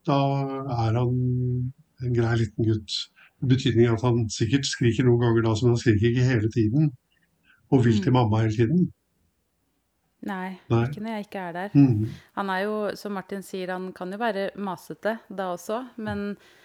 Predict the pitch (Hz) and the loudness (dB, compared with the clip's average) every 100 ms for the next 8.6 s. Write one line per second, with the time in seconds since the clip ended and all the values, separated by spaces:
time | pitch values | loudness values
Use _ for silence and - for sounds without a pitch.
0 | _ _ 208 - 196 190 208 185 185 175 | _ _ -12 -4 -4 -2 -4 -4 -4 -6
1 | - 180 233 277 185 123 147 180 _ _ | -6 -8 -4 -6 -2 -2 -2 -6 _ _
2 | _ _ _ _ _ _ _ - 202 185 | _ _ _ _ _ _ _ -16 -14 -12
3 | 175 196 165 _ _ _ _ _ _ _ | -14 -16 -18 _ _ _ _ _ _ _
4 | _ _ _ _ _ _ _ _ _ _ | _ _ _ _ _ _ _ _ _ _
5 | 117 95 - _ _ _ _ _ _ _ | -10 -10 -18 _ _ _ _ _ _ _
6 | _ _ 214 214 202 202 185 - - 196 | _ _ -12 -6 -6 -6 -8 -14 -8 -6
7 | 190 214 247 - 214 - 208 185 175 170 | -4 -4 -4 -8 -12 -6 -4 -2 -4 -4
8 | 175 170 175 202 247 | -4 -6 -6 -6 -6